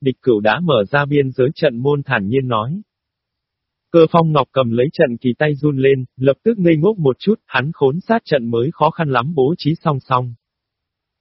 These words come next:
Thế nhưng đối vây khốn địch cửu, hắn là nửa điểm tin tưởng đều không có.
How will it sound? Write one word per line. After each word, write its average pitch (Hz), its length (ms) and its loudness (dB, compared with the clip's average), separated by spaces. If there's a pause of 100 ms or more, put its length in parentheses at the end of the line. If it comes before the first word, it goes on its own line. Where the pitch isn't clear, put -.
(140)
Thế 143 260 4
nhưng 180 200 2
đối 143 160 6
vây 170 220 6
khốn 143 240 0
địch 165 180 -2
cửu, 104 260 0 (160)
hắn 135 200 -4
là 170 220 0
nửa 120 300 0
điểm 120 240 -2
tin 165 220 -4
tưởng 113 280 0
đều 110 180 0
không 143 240 -4
có. 131 340 -2